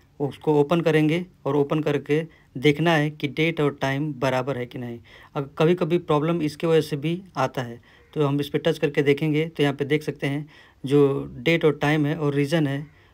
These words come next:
वो इंडिया ना होकर के कुछ और पे ही सेट हो गया है, चाँद पे। तो इसको हम यहाँ पे इंडिया सेलेक्ट कर लेंगे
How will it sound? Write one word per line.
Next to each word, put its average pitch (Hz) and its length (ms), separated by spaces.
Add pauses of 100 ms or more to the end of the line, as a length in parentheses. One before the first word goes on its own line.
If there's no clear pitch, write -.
(180)
वो 156 140
इंडिया 160 300
ना 175 80
होकर 147 240
के 156 120
कुछ 151 260
और 147 220
पे 147 120
ही 143 200 (180)
सेट 135 260
हो 123 60
गया 120 180
है, 120 100
चाँद 135 300 (100)
पे। 123 140 (400)
तो 170 120
इसको 185 300
हम 175 300 (160)
यहाँ 139 280
पे 160 60
इंडिया 147 320
सेलेक्ट 147 300
कर 143 100
लेंगे 143 380